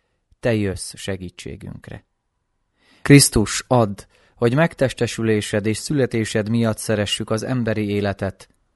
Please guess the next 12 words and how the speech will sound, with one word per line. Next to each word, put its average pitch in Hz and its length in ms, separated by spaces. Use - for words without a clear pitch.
Te 123 140
jössz 101 420
segítségünkre. 95 1080
Add, 131 340
hogy 120 260
hűséged 139 600
miatt 117 360
mi 147 180
is 131 160
hűségesek 113 680
maradjunk 107 760
elkötelezettségünkben, 110 1600